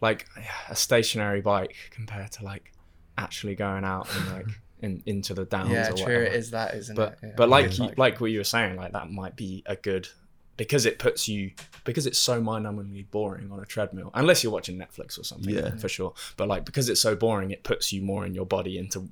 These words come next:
Speaker 1: what you're feeling.
Speaker 2: Sensitivity,
Speaker 1: You can,
Speaker 2: yeah.
Speaker 1: it can be more of, like, an
Speaker 2: Yeah.
Speaker 1: introspective
Speaker 2: And play
Speaker 1: thing.
Speaker 2: with your
Speaker 1: You can,
Speaker 2: technique and
Speaker 1: you can cut it off before, like, when you actually start feeling something. Yeah, I don't know.
Speaker 2: Mm.
Speaker 1: Or,
Speaker 2: Yeah.
Speaker 1: or, or maybe, like, just those psychological factors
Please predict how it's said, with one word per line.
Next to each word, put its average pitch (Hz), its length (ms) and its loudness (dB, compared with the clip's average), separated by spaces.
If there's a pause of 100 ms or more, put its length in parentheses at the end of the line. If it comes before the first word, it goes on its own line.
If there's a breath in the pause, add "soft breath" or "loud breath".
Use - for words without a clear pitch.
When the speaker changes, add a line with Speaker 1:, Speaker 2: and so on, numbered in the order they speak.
Speaker 1:
what 101 220 2
you're 117 160 8
feeling. 101 380 4
Speaker 2:
Sensitivity, 101 200 -2
Speaker 1:
You 110 140 4
can, 101 80 2
Speaker 2:
yeah. 101 60 -2 (140)
Speaker 1:
it 110 60 -2
can 101 140 -6
be 98 100 -4
more 98 240 -6
of, 92 120 -10
like, 95 180 -8
an 110 60 -2
Speaker 2:
Yeah. 101 80 0
Speaker 1:
introspective - 540 -4
Speaker 2:
And 101 100 0
play 113 120 10
Speaker 1:
thing. 107 60 10
Speaker 2:
with 101 100 4
your 98 60 4
Speaker 1:
You 98 60 -4
can, - 100 2
Speaker 2:
technique 107 420 -2
and 101 160 -4
Speaker 1:
you 107 80 0
can 110 140 -2
cut 107 180 0
it 90 80 2
off 95 340 -2
before, 95 600 -4 (100)
like, 90 180 -8
when 98 180 -2
you 92 100 -4
actually - 280 -8
start - 300 -6
feeling 98 300 -8
something. - 380 -12 (920 soft breath)
Yeah, 160 260 4
I - 60 0
don't 160 120 2
know. 92 60 -2
Speaker 2:
Mm. 104 260 -4
Speaker 1:
Or, 117 160 4
Speaker 2:
Yeah. 147 200 6
Speaker 1:
or, 113 220 -2 (200)
or 110 160 2
maybe, 101 440 0
like, 92 260 -8
just - 240 -6
those 92 340 -2 (920)
psychological 101 840 4
factors - 840 -4